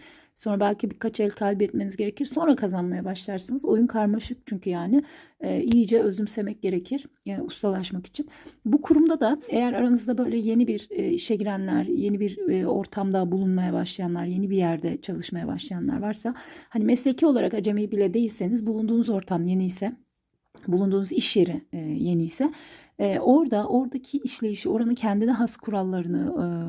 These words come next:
e, kısacası oyunun kurallarını, ortamın kurallarını öğrenmeden,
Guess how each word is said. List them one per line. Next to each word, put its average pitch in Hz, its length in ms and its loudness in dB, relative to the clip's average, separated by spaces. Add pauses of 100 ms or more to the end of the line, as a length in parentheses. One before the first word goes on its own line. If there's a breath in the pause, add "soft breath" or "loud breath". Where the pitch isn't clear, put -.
(160)
e, - 40 -18
kısacası 233 460 2
oyunun 220 260 6
kurallarını, 190 560 -2
ortamın 208 300 -6
kurallarını 180 560 -2
öğrenmeden, 208 540 2